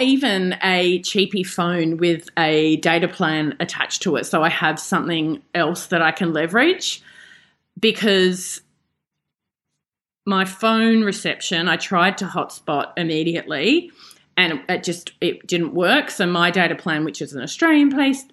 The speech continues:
based data plan, wasn't the solution in that scenario. So this is the kind of thing that will come up, at least when you're thinking about travel, uh, alongside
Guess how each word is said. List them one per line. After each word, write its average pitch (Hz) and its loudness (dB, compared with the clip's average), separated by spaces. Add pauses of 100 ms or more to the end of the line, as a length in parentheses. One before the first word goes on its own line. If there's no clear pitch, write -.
(180)
based 226 0
data 208 0
plan, 185 -2 (180)
wasn't 185 -2
the 170 -8
solution 165 -4
in 175 -2
that 165 -4
scenario. 190 2
So 165 -2 (480)
this 277 2
is 254 0
the 233 -2
kind 214 2
of 196 -2
thing 170 0
that 185 2
will 175 2
come 170 -2
up, 143 0
at 151 -4
least 165 -4
when 165 -4
you're 156 -2
thinking 170 -2
about 147 0 (640)
travel, 170 0
uh, 135 0
alongside 151 0